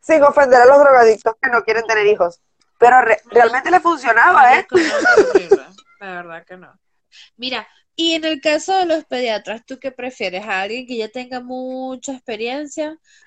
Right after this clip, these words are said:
Speaker 2: o que esté recién salido de la facultad? Porque, por ejemplo, en estos días me atendió un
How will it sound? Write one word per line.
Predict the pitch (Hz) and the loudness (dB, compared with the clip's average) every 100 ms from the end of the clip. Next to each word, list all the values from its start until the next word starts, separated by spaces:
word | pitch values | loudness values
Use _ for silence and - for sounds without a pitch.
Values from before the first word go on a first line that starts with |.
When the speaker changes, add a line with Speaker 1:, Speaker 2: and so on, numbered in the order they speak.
| _ | _
Speaker 2:
o | 208 | -16
que | 208 | -16
esté | 226 196 | -12 -10
recién | 214 233 226 202 | -10 -10 -12 -14
salido | 214 180 180 | -12 -10 -8
de | 190 | -8
la | 196 | -10
facultad? | 208 185 - 156 127 107 _ | -12 -16 -18 -16 -14 -14 _
Porque, | - 214 | -10 -10
por | 208 | -8
ejemplo, | 233 240 220 196 | -8 -8 -10 -12
en | |
estos | 214 233 | -12 -10
días | 254 269 | -10 -10
me | 277 | -14
atendió | 240 208 214 214 233 | -14 -16 -12 -10 -8
un | 262 269 262 247 | -10 -12 -16 -20